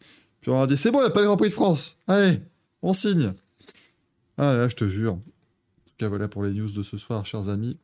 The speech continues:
Si nous, euh, si nous <laughs> regardions un petit peu les, les courriers que nous avons reçus, je tiens à vous le dire, euh, c'est, c'est gratiné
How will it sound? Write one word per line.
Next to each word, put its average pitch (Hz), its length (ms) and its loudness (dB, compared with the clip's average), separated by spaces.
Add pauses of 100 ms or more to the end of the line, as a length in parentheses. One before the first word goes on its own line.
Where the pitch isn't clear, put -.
Si - 240 -10
nous, 117 220 -4
euh, 92 140 -4 (720)
si - 240 -14
nous 110 120 -4
<laughs> - 0 -
regardions 110 580 -2
un 113 80 -2
petit - 280 -8
peu - 160 -10 (1600)
les, 104 540 -2 (460)
les 131 100 -2
courriers 147 360 2
que 151 120 -2
nous 120 100 2
avons 117 220 2
reçus, 120 340 0
je - 60 -20 (840)
tiens 175 80 0
à 175 40 2
vous 156 120 0
le 139 60 -2
dire, 160 480 -2 (160)
euh, 107 200 -2
c'est, 101 680 0
c'est - 240 -4
gratiné 120 480 -2